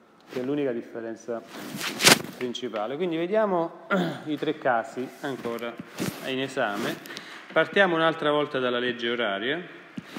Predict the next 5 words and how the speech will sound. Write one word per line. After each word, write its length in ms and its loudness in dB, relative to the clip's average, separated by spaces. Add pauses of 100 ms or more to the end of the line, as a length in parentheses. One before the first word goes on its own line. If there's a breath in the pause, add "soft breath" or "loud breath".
(640 loud breath)
quindi 640 4
consideriamo 1300 2 (1120)
sempre 540 4
l'asse 500 4
reale, 560 2